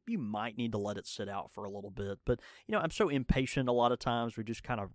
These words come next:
run with it. <laughs> And, uh, and for me, that, that seemed to work okay. Uh, I, I did have a little trouble keeping it lit. Uh, it's one of those tobaccos that I had to nurse there at first, but once we got kind of a rolling smoke and,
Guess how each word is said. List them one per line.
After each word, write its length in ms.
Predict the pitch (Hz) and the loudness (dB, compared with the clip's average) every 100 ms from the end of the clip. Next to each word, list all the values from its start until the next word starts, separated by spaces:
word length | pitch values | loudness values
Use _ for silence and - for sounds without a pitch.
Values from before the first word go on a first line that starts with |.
| - | -12
run 320 | 113 110 107 | -4 0 0
with 200 | 110 110 | 2 0
it. 120 | 113 - | 0 2
<laughs> 40 | - - 254 - - - - 262 233 175 | 2 4 2 2 2 0 0 0 0 0
And, 320 | - 127 123 120 | 2 2 4 4
uh, 260 | 117 110 - - - | 4 4 -2 -18 -4
and 180 | 135 131 | 0 0
for 120 | - | 0
me, 240 | 135 131 127 | 2 2 6
that, 220 | 120 - | 6 4
that 260 | 127 120 - | 0 -2 -2
seemed 220 | - 120 | -2 0
to 60 | 110 | 0
work 260 | 104 104 104 | 0 -2 -2
okay. 500 | 95 107 101 101 101 | -2 -2 0 0 2
Uh, 220 | 117 117 | 2 4
I, 240 | 151 131 | 2 2
I 20 | 160 | 0
did 200 | 214 302 | 0 0
have 180 | 277 | 0
a 80 | 214 165 | -2 -4
little 340 | 156 147 160 165 | -4 0 2 2
trouble 400 | - 147 139 135 | 2 2 2 -2
keeping 340 | - 139 123 | -4 -4 -2
it 100 | 117 | -2
lit. 360 | 104 107 123 - - - _ | -2 0 0 -2 -20 -20 _
Uh, 200 | - 123 120 | -2 -2 -2
it's 120 | - | -2
one 120 | 135 | 2
of 60 | 123 | 2
those 140 | 120 | 0
tobaccos 500 | - 113 113 117 104 | -2 -2 -2 -2 -4
that 100 | 101 | -4
I 60 | 107 | -6
had 140 | 185 | -6
to 60 | 220 | -6
nurse 520 | 175 151 160 180 - | -4 -2 0 -2 -2
there 240 | 165 151 | 0 0
at 60 | 120 | -2
first, 400 | - 131 147 - | -2 -2 -2 -6
but 100 | - | -4
once 240 | 131 135 | -2 -4
we 80 | 135 | -6
got 240 | - 117 - | -2 -4 -2
kind 140 | 123 | -6
of 80 | 110 | -4
a 40 | |
rolling 800 | 104 107 110 110 120 120 117 117 | -6 -4 -2 0 -2 -2 -4 -4
smoke 600 | - - 113 110 113 - | -6 -4 0 0 0 -4
and, 200 | 104 101 | -4 -4